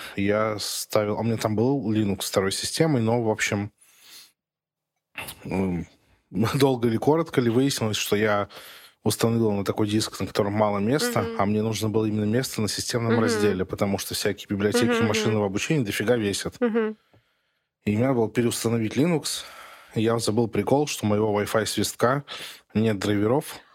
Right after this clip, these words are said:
Speaker 1: э, родных.
Speaker 2: Да, классика.
Speaker 1: И, и их нужно,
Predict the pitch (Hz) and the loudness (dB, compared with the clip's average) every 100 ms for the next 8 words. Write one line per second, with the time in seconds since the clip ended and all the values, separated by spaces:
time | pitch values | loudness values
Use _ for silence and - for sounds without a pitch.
0 | - - - 202 190 196 - 202 202 202 | -20 -20 -4 0 0 0 0 0 0 -2
1 | 196 196 - 220 202 - 202 214 151 117 | -4 -8 -4 -2 -2 -2 -2 -2 0 0
2 | 127 - 113 117 113 107 107 101 101 | 0 0 0 0 0 0 0 -2 -4